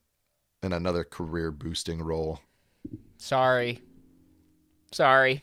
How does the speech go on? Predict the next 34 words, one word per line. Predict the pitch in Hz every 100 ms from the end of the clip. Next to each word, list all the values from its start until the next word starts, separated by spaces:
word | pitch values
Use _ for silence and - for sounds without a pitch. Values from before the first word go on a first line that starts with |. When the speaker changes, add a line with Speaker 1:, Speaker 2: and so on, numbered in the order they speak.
| 104
Speaker 1:
Yeah, | 98 95 92
sorry. | 90 - 87 90 87 -
I | 110
know, | 104 95
Speaker 2:
We, | 139
we |
Speaker 1:
but | 98
Speaker 2:
picked | -
Speaker 1:
yeah, | 104 202
Speaker 2:
Stanley | 185 180
Speaker 1:
but | 147
we, | 170 135
I | 165
Speaker 2:
Tucci. | 180
Speaker 1:
feel | 170
like | 147
we've, | 156 143 147
Speaker 2:
<laughs> | 160
Speaker 1:
we've | 135
described | - - 104 104
why | 90 87 85 85 85
we | 80
feel | - 90 85 - -
that | 82 78 78
way. | 80 78 78 76 -
I |
really | 87 90 85
do | 76 82
think | - 85 73
Stanley | - 90 85
Tucci's | - - 78 -
character | 85 82 135
Speaker 2:
Yeah. | 120 -
Speaker 1:
is | 82 78 73 -